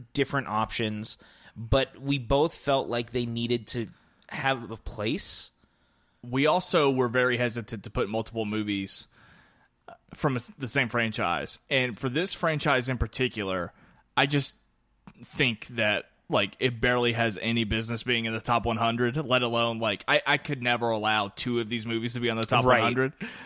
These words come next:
Speaker 2: So I think we, we finally settled on this one, and, uh, I th-, I think it makes sense.
Speaker 1: Yeah, and, uh,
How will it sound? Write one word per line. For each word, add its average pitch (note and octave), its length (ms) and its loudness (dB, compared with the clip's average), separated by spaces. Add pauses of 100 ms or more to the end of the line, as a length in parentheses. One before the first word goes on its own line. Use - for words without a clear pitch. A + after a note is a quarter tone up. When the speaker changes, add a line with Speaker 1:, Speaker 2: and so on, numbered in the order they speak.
(160)
Speaker 2:
So A#2+ 600 4 (320)
I B2+ 80 0
think E3 180 2
we, C#3+ 340 2
we B2+ 140 0
finally D3 280 0
settled C3+ 360 4
on A#2+ 180 2
this A#2 220 -4
one, A2+ 400 -2 (100)
and, G2+ 420 -2
uh, F#2+ 300 -2
I C#3 80 4
th-, D#3 120 -2
I D3+ 80 4
think C#3+ 180 -2
it A2+ 100 0
makes G2 200 -6
sense. - 380 -10
Speaker 1:
Yeah, D3+ 320 6
and, D#3+ 400 0
uh, - 20 -6